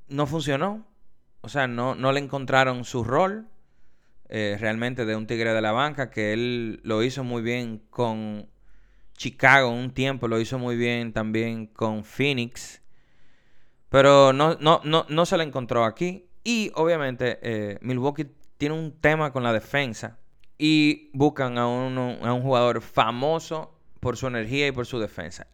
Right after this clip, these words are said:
Ah, en mi opinión, lo buscan más por liderazgo, por pasión, por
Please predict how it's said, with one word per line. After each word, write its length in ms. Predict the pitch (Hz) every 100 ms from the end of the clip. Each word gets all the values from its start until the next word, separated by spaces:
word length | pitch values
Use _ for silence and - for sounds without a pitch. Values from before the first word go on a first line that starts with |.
| -
Ah, 200 | 151 -
en 180 | 151 143
mi 80 | 180
opinión, 560 | 202 190 180 196 202 - - _ - - - _ - -
lo 160 | 135
buscan 300 | 139 156 160
más 300 | 139 147 147 - -
por 160 | 131 123
liderazgo, 800 | 123 120 117 127 - - 117
por 500 | 120 113 104 101 -
pasión, 880 | - 104 - 131 127 131 127 123 123
por 480 | - 110 101 98 95